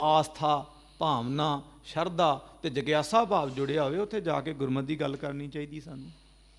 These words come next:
ਗੁਰਮਤਿ ਦਾ ਸਿਧਾਂਤ ਦਰਸਾਉਣਾ ਚਾਹੀਦਾ ਸਾਨੂੰ, ਦੱਸਣਾ ਚਾਹੀਦਾ ਅਸੀਂ ਕਿਵੇਂ ਵੰਡ ਕੇ ਖਾਂਦੇ ਹਾਂ, ਸਾਡੀ ਰਹੁ ਰੀਤ ਕਿਵੇਂ ਆ, ਅਸੀਂ ਸੰਤ ਸਿਪਾਹੀ ਕਿਵੇਂ ਆ, ਸਾਡੀਆਂ ਕੀ ਕੁਰਬਾਨੀਆਂ ਨੇ।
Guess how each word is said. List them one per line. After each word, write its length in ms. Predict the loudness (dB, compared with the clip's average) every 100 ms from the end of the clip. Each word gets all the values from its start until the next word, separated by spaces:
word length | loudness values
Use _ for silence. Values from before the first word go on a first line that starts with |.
| -20 -10
ਗੁਰਮਤਿ 320 | -6 -4 -2
ਦਾ 100 | -4
ਸਿਧਾਂਤ 340 | -4 -4 -4 -4
ਦਰਸਾਉਣਾ 460 | -4 -6 -4 -4
ਚਾਹੀਦਾ 360 | -4 -6 -6 -8
ਸਾਨੂੰ, 280 | -8 -12 -14 -18 -20 -10
ਦੱਸਣਾ 340 | -6 -4 -2 -2
ਚਾਹੀਦਾ 300 | -2 0 -2
ਅਸੀਂ 160 | -4
ਕਿਵੇਂ 260 | -6 -4 -2
ਵੰਡ 220 | -2 -2
ਕੇ 180 | -2 -2
ਖਾਂਦੇ 280 | -2 -2 -2
ਹਾਂ, 120 | -4 -8 -20 -4
ਸਾਡੀ 340 | 0 2 4
ਰਹੁ 280 | 2 2 0
ਰੀਤ 240 | 0 -4
ਕਿਵੇਂ 360 | -6 -6 -4 -4
ਆ, 60 |
ਅਸੀਂ 180 | -6 -6
ਸੰਤ 280 | -8 -8 -8
ਸਿਪਾਹੀ 400 | -10 -6 -4 -4
ਕਿਵੇਂ 420 | -4 -4 -2 -4
ਆ, 100 | -6 -10 -20 -10
ਸਾਡੀਆਂ 380 | -4 -2 0 -2
ਕੀ 200 | -2 -2
ਕੁਰਬਾਨੀਆਂ 600 | -2 -2 -6 -8 -12 -14
ਨੇ। 120 | -18